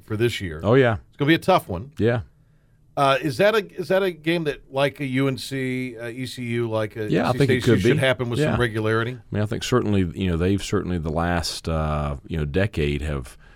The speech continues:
Speaker 2: have really, uh, brought that program a long ways. And, you know, they will be top twenty-five or, or just outside of it preseason, uh, when we face them in Charlotte. But, uh, it's gonna be a great matchup. Two, two, I think two,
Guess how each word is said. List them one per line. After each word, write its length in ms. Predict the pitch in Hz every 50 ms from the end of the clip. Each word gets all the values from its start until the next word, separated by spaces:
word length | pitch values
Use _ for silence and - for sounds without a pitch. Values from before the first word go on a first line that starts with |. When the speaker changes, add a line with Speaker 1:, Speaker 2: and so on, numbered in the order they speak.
| - - - -
Speaker 2:
have 260 | - 78 76 69 67
really, 480 | 71 78 85 95 98 92 90 87 78 76 - - -
uh, 280 | 73 73 71 71 73
brought 220 | 69 76 87 82 -
that 100 | - -
program 480 | - - 90 90 80 78 80 78 76 76
a 40 | 76
long 280 | 80 82 85 82 78 78
ways. 400 | 80 87 90 85 78 71 69 73
And, 140 | 73 82
you 80 | - 101
know, 200 | 95 82 76 73 73 73 69
they 140 | 65 76 87
will 180 | 101 101 92 82
be 380 | 73 90 87 90 90 92 87 - - - - - - _ _ -
top 240 | - 92 85 - -
twenty-five 920 | - - 101 92 87 76 - - 82 82 85 87 90 92 92 90 - - _ - _ -
or, 380 | 78 80 73 62 62 85 85
or 40 | 80
just 220 | 71 78 90 - -
outside 480 | 82 65 - - - 92 92 98 90
of 160 | 82 78 73
it 140 | 76 - -
preseason, 800 | - - 95 87 76 - - 95 95 98 90 80 76 73 71 65 - - -
uh, 180 | 78 73 71 69
when 160 | 69 78 80
we 120 | 78 82 73
face 320 | - - 82 98 95 -
them 160 | - 73 67
in 40 | 67
Charlotte. 420 | - - - 95 92 87 76 57 57
But, 120 | 71 67 - _ - - - - - - - _ -
uh, 120 | 71 73 71
it's 100 | 69 -
gonna 140 | - 113 90
be 60 | 82
a 20 |
great 280 | 71 67 80 87 90 69
matchup. 520 | 78 85 85 82 - - 76 60 - -
Two, 260 | - - 98 92 92 -
two, 320 | - - 117 113 110 107 -
I 160 | - 151 147
think 240 | - - 117 85 -
two, 360 | - - 123 113 110 107 101